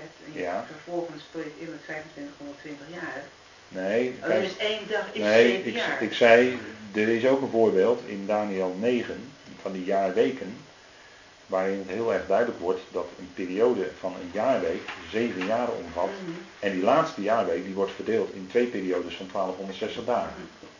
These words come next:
Speaker 2: Dat is heel duidelijk. Dat, en tweeënveertig maanden, eh, tijdtijden en een halve tijd, dat, dat is allemaal, daar is geen verschil van mening bij uitleggers over. Dat is heel duidelijk. Dus dan heb je het echt over een jaarweek, dat is echt zeven jaar, van driehonderdzestig dagen.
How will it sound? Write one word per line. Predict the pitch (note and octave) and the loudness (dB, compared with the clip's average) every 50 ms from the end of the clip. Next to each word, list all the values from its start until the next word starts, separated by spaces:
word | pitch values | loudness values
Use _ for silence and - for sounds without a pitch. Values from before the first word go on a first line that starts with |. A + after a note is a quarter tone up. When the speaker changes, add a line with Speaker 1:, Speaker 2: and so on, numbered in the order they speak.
| - - - - - - - | -20 -20 -20 -20 -20 -10 -6
Speaker 2:
Dat | - E2 - | -6 -6 -4
is | G2 F#2 | -2 2
heel | G2 B2 B2+ | 4 4 6
duidelijk. | A#2+ G#2 F2+ E2 D#2+ D#2+ D#2 D#2 | 6 6 4 4 0 -4 -6 -6
Dat, | D#2+ E2 - - - | -8 -8 -8 -10 -14
en | E2+ - | -14 -4
tweeënveertig | - G2 G2+ G2+ F#2 G2 F#2+ F#2 F2+ E2 | 2 2 2 2 2 2 2 2 2 0
maanden, | E2 G#2 A2+ A#2 A#2 A#2 A#2 A#2+ A#2+ A#2+ - - - - - - - - | 2 2 4 4 4 4 4 2 2 2 -2 -10 -14 -14 -14 -16 -16 -10
eh, | - G2 F#2 - | -8 -8 -8 2
tijdtijden | - A#2 A2 G#2 - A#2 G#2 F#2+ F#2 F#2+ F2+ | 4 4 4 6 6 6 6 6 6 2 2
en | E2+ | 0
een | E2+ E2+ | 0 0
halve | G#2+ B2 B2 - - - | 2 2 2 0 0 -2
tijd, | - A2+ A2 A2+ A2+ - - | 0 0 2 0 -2 -6 -4
dat, | G2+ G#2 - - | -4 -4 -4 0
dat | - A2 A2 | -2 0 0
is | A2+ G#2+ A#2 | 0 -4 -2
allemaal, | A2+ A2+ B2 A#2+ A#2 A2+ A#2 A2+ | 0 0 2 4 4 4 2 4
daar | A2 A2+ A2 | 2 0 0
is | A2 - | 0 -4
geen | - - D3 D3 D3+ D3 C#3+ - | 0 2 2 2 2 0 -4 -8
verschil | - - - - B2+ B2+ A#2+ | -8 -8 0 4 4 4 4
van | A#2+ A2+ | 2 0
mening | A2+ A#2 A#2+ A#2 A#2 A2+ G2+ | 0 2 2 0 -2 -2 0
bij | G#2+ G#2 G#2 | 0 0 0
uitleggers | F#2+ F2+ - - F2+ D#2+ D#2 D2+ D#2 | 0 -4 -4 -4 -6 -6 -6 -6 -8
over. | D#2+ D2 C#2+ C#2 D2+ D#2+ | -8 -10 -10 -12 -4 -4
Dat | F#2+ G#2+ | -2 -2
is | A2 | 0
heel | A#2 B2+ B2+ | 0 0 0
duidelijk. | A2+ - D2+ D#2 D2+ - - - - - - - - - | 0 -2 -2 -4 -8 -10 -12 -16 -20 -20 -20 -20 -20 -6
Dus | - G#2 G#2+ | -2 0 4
dan | B2 A#2+ | 6 6
heb | B2 C3 B2+ | 6 8 6
je | A2+ | 4
het | F#2 - | 6 8
echt | D#3+ E3 D#3+ - - | 6 6 8 8 8
over | B2 A#2+ G#2+ G2+ | 8 8 8 6
een | F#2+ F#2 | 2 4
jaarweek, | F2+ F#2 F#2+ A#2 C3+ D3 E3 F3+ G3 F#3 | 4 4 4 4 4 4 4 2 2 -2
dat | D3 A2+ | -4 -4
is | A2+ | -2
echt | - C3 B2 - - | -4 -6 -6 -4 2
zeven | - D3 B2 G2+ F#2 F#2 | 4 4 4 4 2 0
jaar, | F#2 F#2 G#2+ - F#3+ - - - - - - - - - | 0 0 0 -2 -4 -10 -14 -16 -20 -20 -20 -20 -20 -8
van | - A#2 A2+ | -6 -4 0
driehonderdzestig | A2 B2 A#2+ G#2+ G2 F#2 - B2+ A2+ - F#2+ F#2 | 2 4 4 2 2 0 0 0 0 0 -2 -4
dagen. | F#2 F2 F2+ G#2 B2 C#3 D3 F3 | -4 -2 -2 -2 -4 -4 -8 -12